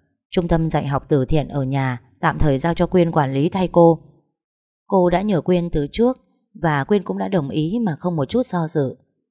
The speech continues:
Khi biết Hạnh thành lập trung tâm từ thiện dạy trẻ em nghèo, theo ước nguyện của Thuyết, Quyên đã ngỏ lời xin được đến hỗ trợ Hạnh trực tiếp đứng dậy miễn phí. Từ sau vụ việc xảy ra với Hạnh,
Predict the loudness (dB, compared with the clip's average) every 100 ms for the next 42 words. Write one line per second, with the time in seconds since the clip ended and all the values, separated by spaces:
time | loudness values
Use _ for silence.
0 | _ _ _ -4 0 0 0 -4 4 4
1 | 4 0 -2 -4 -2 -4 -2 -2 -2 -2
2 | -2 -4 -6 -6 -6 -6 -6 -6 -4 -2
3 | -4 -8 _ _ _ _ _ _ _ _
4 | _ _ -6 -2 0 2 0 0 -2 -2
5 | -2 -2 0 -2 -4 _ _ _ -4 -2
6 | -2 -2 -2 0 -2 -2 -2 -4 -4 -4
7 | -4 -4 -2 -2 -2 -6 -8 -12 _ -8
8 | -6 -2 -4 -2 -2 -2 -4 -6 -8 -2
9 | 0 0 -4 _ _ _ _ _ 0 2
10 | 2 -2 -2 0 2 0 -2 -2 -2 -2
11 | -2 -2 -4